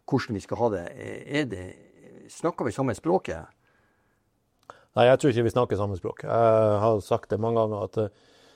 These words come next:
Speaker 2: vi har i ferd med å få en generasjon med foresatte, og, og selvfølgelig generaliserer jeg og skjærer alle over en kam, eh, og sier at, eh, vi tenker på individet. Vi tenker på meg selv og mitt eget barn, og så glemmer vi fellesskapets barn.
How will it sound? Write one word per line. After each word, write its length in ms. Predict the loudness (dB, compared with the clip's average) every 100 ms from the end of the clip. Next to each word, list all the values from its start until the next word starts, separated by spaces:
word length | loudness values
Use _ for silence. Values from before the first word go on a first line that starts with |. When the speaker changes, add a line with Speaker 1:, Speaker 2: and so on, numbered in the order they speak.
| _ _ _
Speaker 2:
vi 80 | -2
har 320 | 8 8 8 2 _ -20 -8
i 80 | 2
ferd 220 | 4 4
med 80 | 2
å 20 |
få 140 | 2
en 60 | 2
generasjon 540 | 2 0 2 2 2 0
med 200 | -2 0
foresatte, 640 | 2 2 4 0 -2 -12 -8
og, 460 | -6 -8 -10 -10
og 540 | -10 -10 -12 -14 -16 -4
selvfølgelig 320 | 0 2 4
generaliserer 600 | 4 4 -2 0 4 6
jeg 100 | 4
og 40 | 2
skjærer 180 | 0 2
alle 160 | 2
over 140 | 2 0
en 80 | 4
kam, 200 | 4 4 _ _ _ _ _ _ -2
eh, 160 | 0
og 140 | 0 -2
sier 300 | -2 -2 -2
at, 240 | -6 -6
eh, 140 | -6 -4
vi 280 | -4 -6 -6
tenker 380 | -6 -6 -4 -6
på 220 | -2 -2 -2
individet. 400 | -2 -2 -4 -6 -12
Vi 80 | -6
tenker 320 | -2 -2 -2
på 80 | -4
meg 160 | 2 6
selv 220 | 6 4 _ _ -6
og 60 | -4
mitt 120 | 0 0
eget 160 | 4
barn, 220 | 4 4 0 _ _ _ _
og 80 | -8
så 120 | -2
glemmer 260 | 0 0 -2
vi 80 | -2
fellesskapets 480 | -4 -6 -8 -8 -14
barn. 160 | -16